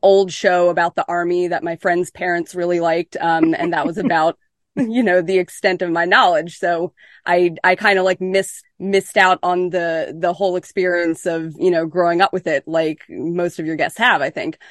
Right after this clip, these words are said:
So we can fast forward now to the year twenty nineteen. Uh,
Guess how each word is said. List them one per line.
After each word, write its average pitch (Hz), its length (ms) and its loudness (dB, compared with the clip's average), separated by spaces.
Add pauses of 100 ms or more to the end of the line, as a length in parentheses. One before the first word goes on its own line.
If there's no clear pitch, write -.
(120)
So 165 720 2
we 185 140 0
can 185 160 -4
fast 208 340 0
forward 320 300 0
now 165 560 -2 (220)
to 175 280 2
the 180 140 -4
year 185 180 2
twenty 226 300 0
nineteen. 170 840 -2 (420)
Uh, 156 380 2